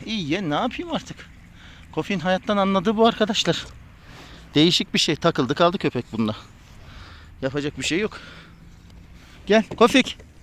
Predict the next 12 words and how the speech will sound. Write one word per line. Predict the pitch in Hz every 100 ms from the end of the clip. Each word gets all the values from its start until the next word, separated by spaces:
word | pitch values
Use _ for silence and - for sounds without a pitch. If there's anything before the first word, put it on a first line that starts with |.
| -
Buraya | 185 185
gel. | 175 - - - - - - - - - - - - - - - -
Otur | - 233
bakayım. | 196 - 185 - - - -
Gel | 330
buraya. | 240 220 233 -
Niye? | 220 381 330
Ne, | 339 339
ne | 381
oluyor? | 339 220 240 - - - - - - - - - - - -
Ne |
oluyor? | 226 170 127